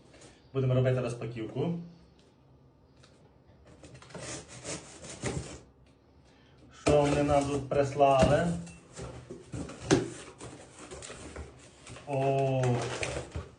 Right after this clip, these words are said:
перепілочки. О, зараз будемо це все пробувати. Ми вже пробували. Ми у них вже заказували. Дуже смачне.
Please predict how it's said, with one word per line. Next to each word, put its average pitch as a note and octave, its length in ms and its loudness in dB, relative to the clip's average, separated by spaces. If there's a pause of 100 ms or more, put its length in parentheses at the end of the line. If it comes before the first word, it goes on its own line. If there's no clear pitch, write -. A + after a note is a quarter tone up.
(500)
перепілочки. C3 1000 2 (1300)
О, A#2+ 60 -2 (1160)
зараз G#2 240 -4 (160)
будемо G#2 220 -4 (440)
це A2+ 140 0
все A2+ 180 -2
пробувати. G#2+ 640 -2
Ми B2 120 2
вже A2+ 140 2
пробували. G#2 480 -4
Ми B2+ 200 4
у C#3 60 6
них A#2+ 180 2
вже A2 160 -4
заказували. G#2 640 -2 (100)
Дуже A#2 260 2
смачне. G2+ 560 -6